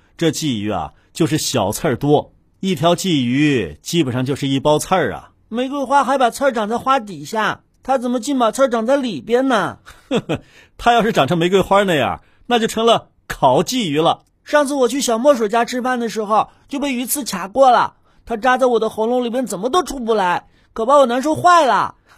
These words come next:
Speaker 1: <laughs> 你这是一朝被蛇咬，十年怕井绳啊。哎，但这事儿我怎么不记得呢？那次你不在，是我和他妈妈带着他一块去陌路家的。
Speaker 2: 那天婶婶做的是红烧鲤鱼，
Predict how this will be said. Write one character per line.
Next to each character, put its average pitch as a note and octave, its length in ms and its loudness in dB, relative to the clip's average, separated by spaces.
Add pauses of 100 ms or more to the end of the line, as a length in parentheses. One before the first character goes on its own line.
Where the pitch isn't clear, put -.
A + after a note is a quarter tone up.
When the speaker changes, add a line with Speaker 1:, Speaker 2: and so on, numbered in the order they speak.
(160)
Speaker 1:
<laughs> - 360 -10
你 E3 120 -4
这 F#3+ 140 2
是 - 320 -2 (160)
一 B3 240 0
朝 A3 240 6
被 G3+ 180 6
蛇 D#3 260 0
咬， A2 380 -2
十 - 260 -4
年 A#3 160 2
怕 A3 200 2
井 A2 180 -8
绳 D#2 220 -16
啊。 C#3 240 -2 (400)
哎， C#4 240 0 (420)
但 D4+ 180 0
这 D#4+ 180 0
事 C4+ 120 0
儿 A#3+ 60 6
我 A3 200 2
怎 D4+ 100 0
么 C#3+ 100 0
不 A2+ 100 -8
记 B2+ 180 -4
得 F2 160 -8
呢？ D#2+ 340 -12
那 A#3+ 140 0
次 G#3+ 140 -2
你 E3+ 140 -2
不 E3 180 -4
在， F#3 320 -2 (180)
是 - 160 -2
我 E3+ 140 0
和 G3+ 100 -4
他 G#3+ 160 -2
妈 A#3+ 220 2
妈 F3+ 180 -2 (140)
带 G#3+ 140 0
着 D#3+ 80 -4
他 F#3 160 -4
一 F#3+ 80 -2
块 G3 200 0
去 - 120 -4
陌 F#3+ 200 0
路 F#3 160 0
家 C3 240 -4
的。 A#2 200 -10 (300)
Speaker 2:
那 D4 140 -2
天 D4+ 160 4
婶 A3+ 180 -4
婶 B3+ 160 0
做 C#4+ 120 -2
的 C4 100 0
是 C4 100 -4
红 B3+ 200 -4
烧 D4 160 4
鲤 G3+ 260 -2
鱼， F#3 340 -8